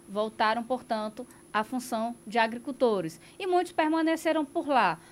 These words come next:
pela questão da comodidade, da tranquilidade, permaneceram por lá. Essas pessoas não vão perder esse período que trabalharam na zona urbana. Há a possibilidade de acumular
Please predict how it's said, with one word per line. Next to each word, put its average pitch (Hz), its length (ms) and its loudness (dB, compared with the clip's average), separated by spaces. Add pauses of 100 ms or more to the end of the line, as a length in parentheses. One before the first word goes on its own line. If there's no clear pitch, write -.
(140)
pela 302 140 -2
questão 277 320 -6
da 240 100 -2
comodidade, 208 840 -2
da 190 220 -4
tranquilidade, 202 680 -6
permaneceram 247 560 -4
por 254 200 -6
lá. 202 200 0 (400)
Essas 240 200 -8
pessoas 269 320 -4
não 302 220 0
vão 320 160 0
perder 269 340 0
esse 285 160 -4
período 247 340 -4
que 262 60 -10
trabalharam 226 680 0 (220)
na 226 140 -4
zona 254 200 -2
urbana. 190 480 -4 (140)
Há 196 140 0
a 214 40 -4
possibilidade 214 540 -4
de 220 80 -8
acumular 220 580 -2